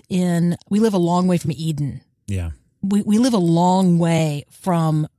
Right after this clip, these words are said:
Speaker 1: the way God intended things to be. Um, and cancer is one example of that.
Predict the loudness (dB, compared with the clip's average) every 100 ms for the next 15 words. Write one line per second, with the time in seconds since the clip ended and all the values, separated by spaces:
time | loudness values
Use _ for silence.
0 | -6 -2 0 0 0 0 0 -2 0 -2
1 | 0 0 0 0 0 0 -4 -4 -4 -6
2 | -12 _ _ _ _ _ _ _ -2 0
3 | 0 2 0 0 0 0 0 0 -2 -4
4 | -2 2 2 0 -4 -6 -2 2 2 2
5 | 0 0 0 -2 -4 -4 -4 -6 -10